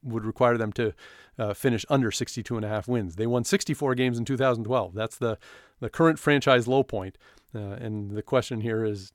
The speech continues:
is this Rockies version the absolute worst, uh, they've ever had?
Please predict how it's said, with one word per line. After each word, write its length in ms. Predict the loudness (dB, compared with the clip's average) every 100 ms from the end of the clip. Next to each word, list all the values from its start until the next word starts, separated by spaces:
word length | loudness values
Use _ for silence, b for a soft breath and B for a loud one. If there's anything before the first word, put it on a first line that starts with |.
| -6
is 160 | -4 0
this 200 | 0 4
Rockies 380 | 4 4 -2
version 300 | -2 -4 -2
the 160 | -2 -2
absolute 340 | -2 -4 -8
worst, 400 | -4 -4 -4 -6 -14 b b -12
uh, 140 | -8
they've 220 | -4 -2
ever 200 | -2 0
had? 340 | 4 4 4